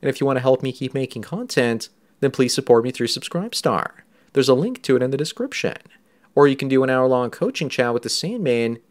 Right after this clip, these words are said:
for forty-five U S dollars, and I won't rush you out the door like a cheap whore. Thanks for taking your daily dose of red pills, and remember, a red pill a day keeps the people that believe they have to make a choice between being a cuckservative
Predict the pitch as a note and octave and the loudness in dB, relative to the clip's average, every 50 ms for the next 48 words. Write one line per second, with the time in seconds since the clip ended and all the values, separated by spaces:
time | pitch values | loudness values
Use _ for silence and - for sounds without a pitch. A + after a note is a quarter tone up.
0 | _ _ _ - B2+ - C#3 B2+ B2+ C3 B2+ - A#2 A2+ A#2 A#2 A2 A2 A#2+ B2+ | _ _ _ -10 0 4 4 6 6 4 2 2 0 0 0 0 0 0 0 -2
1 | - - F#3 A#3+ A#3+ D#3 F#2+ - - - - - - - - _ _ _ _ _ | -4 -8 -8 -6 -2 -2 -2 -2 -4 -8 -8 -8 -8 -10 -12 _ _ _ _ _
2 | C3 C3 C3 C3+ C3 C3+ B2 B2+ C3 C3 B2+ - C#3+ C3 B2+ - - A#2 A2+ C3 | 0 2 2 4 2 2 4 4 4 4 4 4 4 4 4 4 0 -2 0 0
3 | D#3+ A3 A#3 G3 C3+ B2 A#2+ - C3+ - - - A#2 A#2 - - F3 A#3+ B3+ A#3 | 0 0 0 2 2 2 2 2 -4 -4 -4 -4 -6 -4 -2 -2 -2 -2 0 -2
4 | C#3+ - - - - - _ _ _ _ _ _ _ _ _ - B2+ B2 B2 - | -2 -4 -4 -8 -14 -16 _ _ _ _ _ _ _ _ _ 2 2 2 2 0
5 | - - - B2+ A#2+ A#2 - B2+ B2+ B2+ A#2+ A2+ A2 A2 A2+ A#2 A2+ G#2 G2+ G2 | -4 0 0 0 0 0 -2 -2 -2 2 4 4 4 4 4 2 2 2 2 2
6 | G2 F#2+ F#2+ F#2 - - - - - - D3+ - G3 G#3+ G#3+ - _ - D3+ C3 | 2 0 -2 -2 -2 -4 -4 -4 -4 -8 -8 -6 -6 -6 -6 -4 _ 4 4 4
7 | A#2+ A2+ - B2 B2 B2+ C#3+ F3 A3 G3 D3 G#2+ - - - - - - _ _ | 4 2 -2 -6 -6 -6 -6 -6 -4 0 2 2 2 2 -2 -10 -18 -20 _ _
8 | _ _ _ _ _ _ - B2+ B2 C3+ C3 B2+ B2+ - C#3+ B2+ B2 B2+ F3 A3 | _ _ _ _ _ _ 0 2 6 6 6 6 4 2 4 4 4 4 2 -2
9 | F#3 D#3+ - C3+ B2+ - - - - - - A3 A#3+ - C#3+ C3 B2 A#2 - B2 | -4 -4 -4 -4 -4 -4 -4 -4 -6 -4 -6 -10 -2 0 2 2 2 2 0 -2
10 | A#2+ D3+ A#3+ A#3 C#3+ A#2+ A#2 A2+ - - _ _ _ _ _ _ _ _ C3+ B2+ | -2 -2 -4 -4 -2 -2 -4 -4 -6 -10 _ _ _ _ _ _ _ _ 0 2
11 | B2 C3+ B2+ B2+ - C#3 C3 B2+ B2+ B2 - A#2+ - - - A3+ A#3 E3+ - - | 2 2 0 2 0 0 2 2 2 2 0 -4 -6 -4 -2 -2 -2 -2 -4 -6
12 | - - - - B2+ B2 A#2 - C3 B2 A#2+ A#2+ A2 - - - C3 B2+ - - | -10 -8 -4 -4 -4 -4 -2 -2 -2 -2 -2 -4 -6 -8 -6 -4 -4 -4 -4 -4
13 | - - F#3 A#3+ A#3 F3+ C3+ B2 A#2 A2+ A2 A2 - | -4 -2 -2 0 2 4 6 6 6 6 6 4 -2